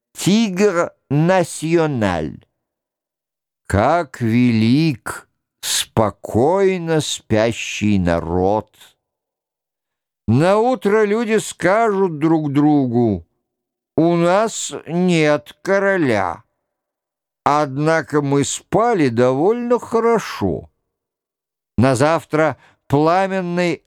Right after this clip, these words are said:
Ахилл де Шатле и Томас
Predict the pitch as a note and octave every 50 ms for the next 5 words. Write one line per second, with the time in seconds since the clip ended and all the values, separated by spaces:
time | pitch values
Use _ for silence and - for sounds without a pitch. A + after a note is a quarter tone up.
0 | _ _ - D3+ D#3+ D#3 C#3+ - - - - - F#3 G#3+ A3 G#3 F#3+ E3 D3+ A#2
1 | A2 A2 B2 D#3+ D#3+ - - - D3 D3 C#3+ - - - D#3 E3+ F#3+ G#3+ A#3 A#3
2 | F#3 B2 E2+ - _ _ _ _ _ _ _ _ _ _ _ _ - D3+ D#3 C#3+
3 | - - E3 E3+ D#3+ D#3+ C#3+ - -